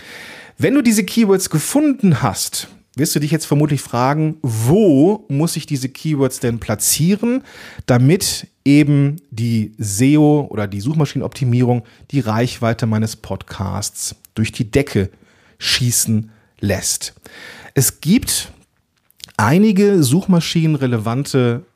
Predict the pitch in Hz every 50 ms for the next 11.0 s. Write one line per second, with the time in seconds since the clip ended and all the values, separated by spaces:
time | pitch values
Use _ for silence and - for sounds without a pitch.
0 | _ _ - - 127 120 - - - - 127 139 156 151 151 165 165 165 165 175
1 | 180 - - _ - - - _ - 123 123 - 123 110 113 117 170 202 - -
2 | - 180 - - - - 160 156 151 151 156 - _ _ _ _ - - - 123
3 | 117 117 117 117 - 120 - - 131 123 110 - 113 - - 113 101 95 104 98
4 | 95 95 - - _ _ _ _ _ _ _ - 127 120 113 - - - - 156
5 | 156 156 - 135 120 113 107 110 - _ _ _ _ _ - 135 - - - -
6 | - 165 160 - - - - 196 - - - - - - 117 113 120 117 - 175
7 | - 123 131 127 - - 135 120 107 135 135 143 160 151 - 113 98 - - 90
8 | - - - 120 123 143 160 - - - _ - - - _ _ - 120 127 139
9 | 165 - - 160 156 - 143 135 135 135 - 139 117 104 104 - 110 107 123 147
10 | 165 156 151 139 - - 147 143 - - - 92 87 90 - - - - - 98